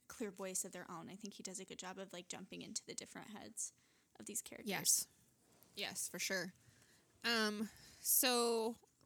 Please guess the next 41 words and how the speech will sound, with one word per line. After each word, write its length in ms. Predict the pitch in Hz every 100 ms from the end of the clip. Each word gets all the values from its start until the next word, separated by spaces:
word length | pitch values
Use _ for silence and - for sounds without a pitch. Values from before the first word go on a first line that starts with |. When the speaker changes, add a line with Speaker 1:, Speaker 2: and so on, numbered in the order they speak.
| _
Speaker 2:
probably 320 | - 233 226 220
good 300 | 214 214 214
to 100 | 220
just 200 | 208 226
run 180 | 202
through, 360 | 196 226 214 214 - -
'cause 120 | 208
there's 200 | 208 208
not 300 | 226 254 -
much 380 | - 196 208 -
of 100 | 185
a 60 | 170
plot. 360 | - 170 -
This 180 | - -
is 120 | 180 185
really 300 | 185 185 185
Speaker 1:
Yeah. 80 | 190
Speaker 2:
kind 140 | 180
of 80 | 170
just, 340 | 170 165 - - - - - -
uh, 240 | - - -
it's, 260 | - -
it's, 240 | 180 185 -
it's 180 | 175 175
a 80 | 180 - -
short 420 | - - 214 -
plot. 320 | - 302 370
I 40 | -
don't 100 | 180
know 100 | 196
<laughs> 0 |
how 180 | 240 285
else 180 | 285 -
to 120 | 415
say 240 | - 196 160
it. 100 | -
That 200 | - -
sounds 300 | 214 196 -
dumb, 280 | 185 165
but 200 | 160 165
there's, 220 | 196 196